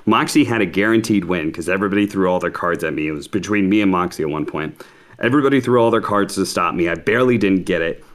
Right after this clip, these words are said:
and nobody had anything left to stop Moxie. Moxie had a guaranteed win. And this was before I played Mafia. So, you know,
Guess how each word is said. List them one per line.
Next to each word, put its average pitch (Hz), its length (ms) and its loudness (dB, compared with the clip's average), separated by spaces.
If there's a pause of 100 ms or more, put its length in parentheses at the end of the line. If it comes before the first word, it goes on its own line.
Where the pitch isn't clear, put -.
(140)
and 87 120 -2
nobody 117 300 2
had 113 160 2
anything 98 440 2
left 87 240 -4
to - 40 -8
stop 85 300 -4
Moxie. 76 440 -8 (1500)
Moxie 120 400 2
had 120 120 2
a 104 40 2
guaranteed 101 580 0
win. 82 240 -4 (960)
And 95 520 -2
this 123 180 2
was 131 180 4
before 98 480 0
I 85 100 0
played 82 340 -6
Mafia. 76 560 -4
So, 85 560 0
you 90 120 -2
know, 78 240 -6